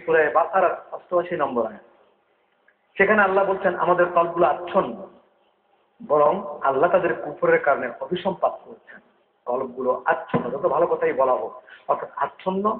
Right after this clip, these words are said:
আবরণ, লেয়ার। একটা মানুষ অন্যায় করতে করতে, অত্যাচার করতে করতে, পাপ করতে করতে তার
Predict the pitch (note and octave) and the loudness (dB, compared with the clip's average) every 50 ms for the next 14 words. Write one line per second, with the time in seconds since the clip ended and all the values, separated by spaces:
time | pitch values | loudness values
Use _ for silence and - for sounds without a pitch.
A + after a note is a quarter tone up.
0 | - - - - - B2 C3 B2 A#2+ A2+ G#2 G2 - A#2+ C3 D3 D#3+ D#3+ - - | -6 -6 -6 -4 -2 0 0 0 0 -2 -4 -8 -12 -2 2 4 4 4 4 0
1 | - - - - - - - - - - - E3+ D#3+ E3 E3+ F#3+ G#3 - - - | -4 -10 -14 -16 -16 -20 -18 -12 -8 -6 -2 0 2 2 2 2 2 0 -4 -4
2 | - D#3 D#3 D#3+ F3 G#3 A3+ A3 - G3+ G3+ - G3 D#3+ - D3 - - - C3 | -2 -2 0 2 2 2 2 2 2 -2 -2 -2 -4 -4 -4 -6 -8 -8 -10 -10
3 | - - - E3 D#3+ - - A3+ A3+ - A#3+ A#3 - - G3+ - - F3 - D3+ | -10 -8 -8 -8 -6 -2 0 0 2 2 0 0 0 -4 -4 -4 -4 -4 -4 -4
4 | - - - C3 - - - F3+ F#3 G#3 G#3 - - G#3 G3 - - G3 - E3 | -4 -4 -4 -6 -6 -2 2 2 2 2 2 -2 -4 -6 -6 -4 -6 -4 -2 -2
5 | - - - A#2+ - - - - - _ _ - F3 F3 E3 D3 A#2 - - - | -2 -2 -6 -10 -10 -12 -16 -20 -20 _ _ 0 2 2 2 0 -4 -8 -10 -14
6 | - | -16